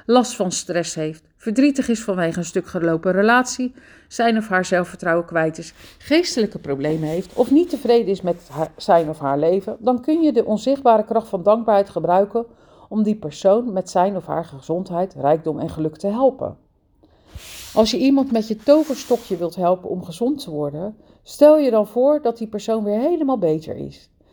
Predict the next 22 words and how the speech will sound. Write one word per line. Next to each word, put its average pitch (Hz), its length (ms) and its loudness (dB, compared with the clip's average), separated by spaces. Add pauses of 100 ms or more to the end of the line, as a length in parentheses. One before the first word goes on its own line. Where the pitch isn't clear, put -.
(220)
Zeg 277 320 0
vervolgens 277 520 -2
de 240 80 -2
magische 254 540 -2
woorden 233 380 0
"dank 302 280 2
je", 151 240 -10 (560)
terwijl 220 300 4
je 208 220 2
oprecht 220 520 0
blij 233 260 2
bent 254 260 0
om 196 160 -6
te - 100 -8
horen 226 420 4
dat 202 200 0
hij 185 360 -2
of - 120 -12
zij 180 260 0
volledig 139 420 -2
is 208 140 -8
hersteld. 147 600 -2